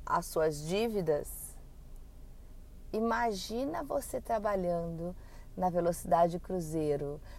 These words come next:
no paraíso, na tranquilidade, é, trabalhando ali, fazendo uma massagem relaxante, tendo tempo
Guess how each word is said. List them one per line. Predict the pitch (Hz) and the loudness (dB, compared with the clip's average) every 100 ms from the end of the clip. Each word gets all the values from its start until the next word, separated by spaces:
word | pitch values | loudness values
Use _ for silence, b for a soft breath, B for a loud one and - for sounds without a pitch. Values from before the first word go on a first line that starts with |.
| b | b
no | 196 190 | 2 2
paraíso, | - 196 208 202 196 180 180 170 151 156 151 b b | 10 12 12 12 8 6 4 4 2 -2 -4 b b
na | 180 190 | 6 6
tranquilidade, | - 220 233 226 226 208 202 170 180 180 170 160 151 165 170 156 b b b | 8 6 6 6 2 2 0 10 12 12 10 8 4 2 4 2 b b b
é, | - 175 170 147 104 - - - - - | 8 10 10 8 6 2 -8 -14 -16 -6
trabalhando | - 220 226 214 214 214 202 208 226 233 226 202 196 | 10 12 12 12 12 10 8 8 6 4 2 6 10
ali, | 180 165 170 202 226 226 220 214 208 | 10 8 2 2 2 2 2 2 4
fazendo | 180 190 185 | 4 6 4
uma | 190 160 | 4 4
massagem | 147 170 175 170 | 4 4 4 4
relaxante, | 160 - 151 - 226 208 196 185 - | 2 0 0 6 8 8 6 2 6
tendo | 220 233 226 180 170 - - | 8 8 6 0 -2 -8 4
tempo | 254 269 294 285 285 240 - 233 | 10 10 10 4 2 -6 -6 -4